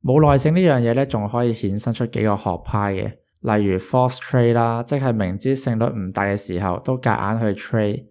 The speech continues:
可能你內心都知道嘅，但就係控制唔到嘛。點解呢？可能係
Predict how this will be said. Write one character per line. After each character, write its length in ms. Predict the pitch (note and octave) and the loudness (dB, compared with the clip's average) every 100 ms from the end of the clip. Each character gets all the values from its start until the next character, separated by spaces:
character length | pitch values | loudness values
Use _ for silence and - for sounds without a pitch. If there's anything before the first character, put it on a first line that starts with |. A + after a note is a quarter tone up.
| _ - | _ -2
可 80 | E3 | 2
能 260 | E3+ G2+ | 2 2
你 60 | A2+ | 2
內 180 | A2+ G#2 | 4 4
心 200 | C3 B2+ | 2 4
都 120 | A#2+ | 2
知 220 | A#2 A2 | 2 0
道 160 | G#2+ F2 | 0 0
嘅， 220 | G#2 A2+ - | -4 -6 -4
但 200 | G#2+ G#2 | -2 0
就 140 | G#2 | -2
係 180 | G2+ F#2+ | -2 -2
控 220 | G#2+ G2+ | 0 0
制 80 | G2 | 0
唔 260 | F2+ F2 | 0 -2
到 140 | F#2+ - F#2 | -4 -4 -4
嘛。 200 | F#2 G#2+ _ _ | -4 -8 _ _
點 200 | - B2 | -2 -2
解 280 | C3 A2 F#2+ | -2 -4 0
呢？ 160 | G#2+ A2+ - _ - | 0 -2 -6 _ 0
可 60 | D#3 | 2
能 180 | A#2+ | 2
係 240 | G2+ G#2 | 2 2